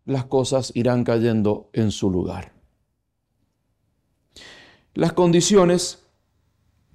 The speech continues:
los invita, las condiciones del llamado son muy claras. Los invita a ir con Él, a vivir como Él, a trabajar con Él, a compartir sus trabajos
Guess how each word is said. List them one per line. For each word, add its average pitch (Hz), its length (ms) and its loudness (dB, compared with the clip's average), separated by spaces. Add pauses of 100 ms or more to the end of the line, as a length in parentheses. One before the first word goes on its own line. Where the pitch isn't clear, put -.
(680)
los 139 240 -4
invita, 135 640 2 (520)
las 120 160 -8
condiciones 113 540 0
del 113 120 2
llamado 139 440 2
son 110 180 -2
muy 107 160 0
claras. 135 580 -2 (480)
Los 110 220 -2
invita 123 460 2
a 110 160 2
ir 139 300 4
con 160 200 0
Él, 143 300 0 (220)
a 117 140 -2
vivir 135 500 4
como 120 320 2
Él, 104 260 2
a 117 80 -2
trabajar 104 580 0
con 117 180 0
Él, 156 400 0 (380)
a 131 160 -4
compartir 120 540 0
sus 110 180 -6
trabajos 139 840 0